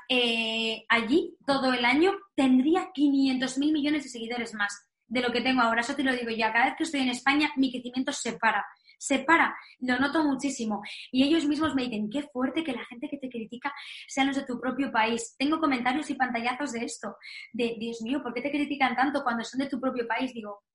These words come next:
no sé, en España la envidia es el deporte nacional. La envidia, las críticas, el, "Dios mío, quiero y no puedo".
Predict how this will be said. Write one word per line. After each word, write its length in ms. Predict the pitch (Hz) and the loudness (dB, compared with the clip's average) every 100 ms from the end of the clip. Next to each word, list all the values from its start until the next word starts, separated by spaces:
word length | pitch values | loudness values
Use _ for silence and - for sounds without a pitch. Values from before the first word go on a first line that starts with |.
| _ - | _ -10
no 100 | 254 | -10
sé, 260 | 247 269 - | -10 -12 -12
en 120 | 220 | -10
España 520 | 214 - 226 240 262 - | -8 -6 -4 -2 -6 -6
la 80 | 214 | -6
envidia 300 | 214 226 247 | -4 -4 -4
es 100 | 254 | -4
el 80 | 233 | -8
deporte 320 | 202 214 208 | -6 -8 -8
nacional. 460 | 208 214 220 208 - - - - | -8 -6 -4 -4 -6 -14 -16 -2
La 120 | 247 | 0
envidia, 460 | 226 220 247 247 254 | 0 -4 -2 0 0
las 180 | 220 220 - | 0 -2 -4
críticas, 640 | 240 247 247 240 233 233 - | -4 -4 -6 0 0 0 -4
el, 400 | 226 220 214 208 | -4 -2 -4 -8
"Dios 240 | 202 220 226 | -8 -8 -6
mío, 240 | 247 220 - | -6 -6 -6
quiero 180 | 247 240 | -6 -4
y 40 | |
no 180 | 233 220 | -6 -6
puedo". 260 | 247 240 | -4 -2